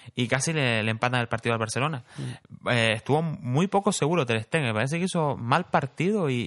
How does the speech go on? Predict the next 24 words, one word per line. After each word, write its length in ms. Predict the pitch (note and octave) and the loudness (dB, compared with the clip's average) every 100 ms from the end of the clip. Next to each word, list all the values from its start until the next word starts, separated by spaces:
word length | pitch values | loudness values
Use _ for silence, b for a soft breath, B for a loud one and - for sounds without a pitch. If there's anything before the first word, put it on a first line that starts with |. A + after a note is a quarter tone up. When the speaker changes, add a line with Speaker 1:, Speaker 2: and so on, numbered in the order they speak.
| - | -4
Speaker 1:
y 60 | |
tanto 260 | - B2 A#2+ | -4 0 0
él 80 | B2+ | 0
como 160 | E3 | -2
Sergi 220 | D3+ C3+ A#2+ | -2 -4 0
Roberto 300 | A#2+ C3+ E3+ | -2 -2 -4
no 60 | |
estuvieron 280 | E3+ D3+ B2+ | -2 -2 -2
a 60 | A2+ | -4
su 100 | A2 | -6
nivel. 240 | A2 F#3 - _ _ | -6 -8 -12 _ _
Speaker 2:
Y 80 | C#3+ | 0
dejando 540 | C3 C3+ D3 D#3 D3+ | 2 2 2 2 2
en 120 | C#3 C3+ | 2 2
mal 160 | C#3+ C#3 | 2 4
lugar 300 | C3+ C#3 D#3+ | 4 2 2
a, 800 | F3 D#3+ C#3+ B2 A#2 A2+ G2 - _ - | 2 2 0 0 0 -2 -4 -10 _ -6
a 140 | B2+ | -2
los 180 | B2 A#2 | 0 -2
que 140 | B2 | 0
decidieron 500 | A#2 G#2+ A#2 A#2+ B2+ | -2 0 -2 0 0
que 120 | B2 | -2
se 100 | A2+ | -4
fuera 680 | A2 A#2+ A2+ G#2+ G#2 G#2+ G#2+ | -2 -2 0 -2 -2 -6 -10